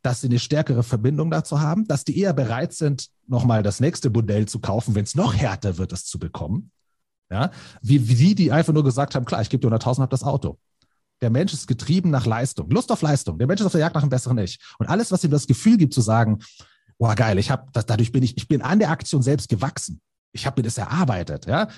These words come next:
Bleiben wir bei deinem Autobeispiel. Stell dir vor, ähm, ich will jetzt keine Namen, ja, das ist ein bisschen schwer. Aber egal, pass auf, stell dir vor, ähm, du hast eine gewisse,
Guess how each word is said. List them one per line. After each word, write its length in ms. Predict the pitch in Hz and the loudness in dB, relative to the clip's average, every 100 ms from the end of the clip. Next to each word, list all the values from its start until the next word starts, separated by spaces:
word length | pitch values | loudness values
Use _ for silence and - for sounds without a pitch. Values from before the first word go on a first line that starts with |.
| - | -4
Bleiben 260 | 117 151 175 | 0 4 4
wir 60 | |
bei 120 | 143 | 4
deinem 180 | 135 127 | 4 4
Autobeispiel. 760 | 135 214 131 87 80 - 73 71 - - | 2 0 0 -2 -6 -6 -6 -6 -8 -8
Stell 240 | - 196 | 2 4
dir 140 | 247 208 | 6 4
vor, 360 | - 80 - - _ - - _ _ _ _ _ | 4 0 0 -10 _ -20 -20 _ _ _ _ _
ähm, 240 | 113 107 104 | 2 4 4
ich 140 | 120 | 4
will 80 | 139 | 4
jetzt 140 | 139 | 4
keine 160 | - 113 | 6 6
Namen, 340 | 104 92 78 | 6 4 2
ja, 140 | 117 117 | 2 4
das 80 | 117 | 4
ist 60 | |
ein 40 | 131 | 4
bisschen 300 | 120 113 117 | 4 2 0
schwer. 360 | - 101 78 - | -2 -4 -6 -6
Aber 140 | - 160 | 2 4
egal, 280 | 175 113 - - - | 6 4 0 -6 -2
pass 100 | 143 | 0
auf, 160 | 78 - _ | 0 -6 _
stell 240 | - 170 247 | -2 2 4
dir 140 | 247 | 4
vor, 380 | - 85 - - _ _ _ _ - - | 4 2 0 -8 _ _ _ _ -20 -4
ähm, 500 | - 139 151 147 147 - _ _ _ _ _ - | 2 4 6 4 2 -2 _ _ _ _ _ 0
du 120 | 127 | 2
hast 200 | 202 - | 2 0
eine 80 | 151 | 2
gewisse, 640 | 143 151 147 131 123 - | 2 0 0 0 0 -6